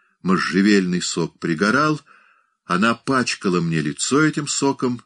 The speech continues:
и все это было восхитительно.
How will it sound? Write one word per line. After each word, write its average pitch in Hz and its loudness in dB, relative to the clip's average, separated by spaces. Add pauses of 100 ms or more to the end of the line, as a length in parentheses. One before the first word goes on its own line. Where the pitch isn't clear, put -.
(800)
и 78 -8
все - -2
это 113 -2
было 90 -2 (300)
восхитительно. 69 -12